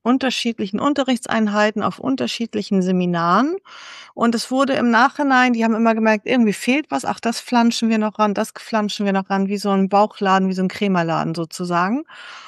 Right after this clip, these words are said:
Und, äh, dadurch ist das halt ein, ähm, ja, zusammengewürfeltes, äh, Ding von Konzepten, die sich untereinander widersprechen.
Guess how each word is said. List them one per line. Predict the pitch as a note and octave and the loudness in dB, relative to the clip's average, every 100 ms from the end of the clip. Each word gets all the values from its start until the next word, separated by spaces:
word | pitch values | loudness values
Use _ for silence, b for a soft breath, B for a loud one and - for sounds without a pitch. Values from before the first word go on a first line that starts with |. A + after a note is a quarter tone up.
| B - | B 0
Und, | A3 A3+ - | 2 4 2
äh, | A3 | 0
dadurch | G#3 G3 A3+ D4 | 4 4 2 -4
ist | - G#3+ - | -8 -8 -6
das | B3+ - | -6 -4
halt | G3 F#3 A3 C4 | 0 2 2 -2
ein, | - G3 G3 G3+ G3+ G3+ | -4 0 0 2 0 0
ähm, | G3 G3 F#3+ F#3+ A#3+ | 2 2 2 0 0
ja, | C#4 | -2
zusammengewürfeltes, | - G#3+ A3+ B3+ B3 G#3+ G#3 G#3+ A3 G#3 G#3 G3+ - - - - | -2 -4 0 2 0 -2 0 0 0 -2 0 -2 -4 -8 -8 -4
äh, | G3+ G3 F#3 F#3 F3+ F3+ | 2 4 4 2 0 -2
Ding | F#3 A3 C4+ C#4 | -2 0 0 -2
von | - A3+ G#3+ A3 - | 0 2 2 0 -2
Konzepten, | - G3 - A3+ - A#3 | -2 -2 0 -2 0 -2
die | G#3+ | -2
sich | G3+ G3 | -6 -6
untereinander | G#3 G#3 G3+ G3 G3 F#3+ | -2 2 2 2 2 0
widersprechen. | F#3+ F#3 - - A3+ - E3+ D#3+ | -2 -4 -6 -2 -2 0 -4 -4